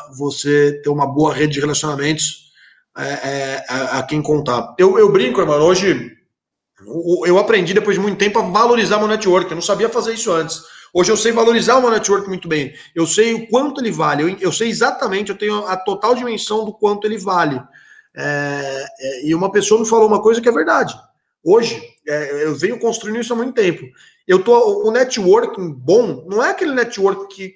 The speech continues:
que você conhece todo mundo, porque não, ninguém é assim. Só que é um network que você tem credibilidade com pessoas chaves. Hoje eu tô uma pessoa, eu, eu posso ousar falar isso, eu tô uma camada de qualquer pessoa do Brasil.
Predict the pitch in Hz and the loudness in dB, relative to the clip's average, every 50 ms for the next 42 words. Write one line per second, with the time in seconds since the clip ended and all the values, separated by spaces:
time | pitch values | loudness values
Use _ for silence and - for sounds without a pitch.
0 | _ _ - - 202 196 196 190 - 196 - - 202 185 185 202 208 196 - - | _ _ -20 -12 -8 -6 -6 -6 -6 -10 -10 -8 -8 -6 -4 -4 -4 -4 -6 -8
1 | - - - 247 233 233 220 208 202 196 190 185 - - 427 466 480 453 381 359 | -4 -2 0 0 2 2 2 4 4 4 2 0 0 0 2 2 2 2 2 4
2 | 392 359 330 349 349 277 196 - - 175 156 139 - - - - - - - _ | 4 4 6 4 4 2 0 0 -2 -2 -4 -4 -6 -10 -16 -20 -20 -20 -20 _
3 | _ _ - - 277 277 - 320 285 285 285 - 262 233 226 247 262 254 - - | _ _ -2 -2 0 0 0 0 0 0 -2 -2 -2 2 2 2 2 0 -4 -6
4 | 262 269 247 - 233 - 269 254 247 254 262 240 - 220 247 240 233 240 247 226 | -6 -4 -4 -4 -6 -8 -8 -4 -2 -2 -2 -2 -4 -6 -6 -4 -2 0 0 0
5 | 226 - - 233 233 - 240 214 - - 240 247 - - - 262 240 190 160 147 | -2 -4 -6 -8 -2 0 0 0 0 0 0 0 0 0 0 0 2 2 0 0
6 | - - - - - - - - 240 269 277 262 247 - 254 247 247 254 302 302 | -4 -6 -10 -12 -18 -18 -6 -4 0 2 2 2 2 4 4 4 4 4 2 0
7 | - 254 202 - - 220 233 208 165 160 180 185 180 - - 175 - - 214 262 | 0 0 0 2 4 6 6 6 4 2 2 0 0 2 0 0 2 2 0 0
8 | - - 254 262 226 196 151 156 190 214 220 220 - 208 170 156 165 214 226 - | 2 0 0 0 0 0 0 0 0 0 0 0 -2 -4 -2 -2 -2 -2 -4 -6
9 | - 147 123 - _ _ _ _ _ _ - 180 185 185 233 226 240 254 311 320 | -10 -12 -14 -18 _ _ _ _ _ _ 0 0 2 4 6 6 6 6 2 0
10 | - - 277 254 196 160 151 156 165 180 208 247 - - - - _ _ _ _ | -2 -2 -4 -2 -2 -2 -2 -2 -2 0 0 -2 -2 -4 -8 -18 _ _ _ _
11 | _ 156 147 - - _ 269 240 - - - 262 247 226 196 - 196 185 175 175 | _ -14 -14 -14 -12 _ -2 -2 -2 0 0 -2 0 -2 -4 -4 -4 -4 -2 -2
12 | 170 156 - 139 139 123 117 | -2 -2 -2 -4 -6 -6 -8